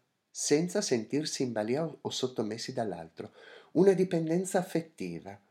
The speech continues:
cioè la capacità di dire, di accettare, anzi,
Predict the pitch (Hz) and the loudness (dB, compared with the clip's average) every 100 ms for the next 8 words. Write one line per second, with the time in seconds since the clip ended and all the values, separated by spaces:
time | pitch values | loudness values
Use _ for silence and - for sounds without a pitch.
0 | _ - - - - - 170 185 180 170 | _ -20 -20 -20 -6 4 6 6 2 -2
1 | 156 - 160 165 170 147 123 113 104 104 | -2 -2 -2 -2 0 -2 -2 0 0 0
2 | 151 175 _ _ - 110 117 - 104 - | -2 -4 _ _ -6 4 4 4 -8 -8
3 | - 98 92 85 90 113 - 85 87 90 | 2 4 6 2 -2 -8 -12 -14 -14 -12
4 | - 147 - | -4 -4 -6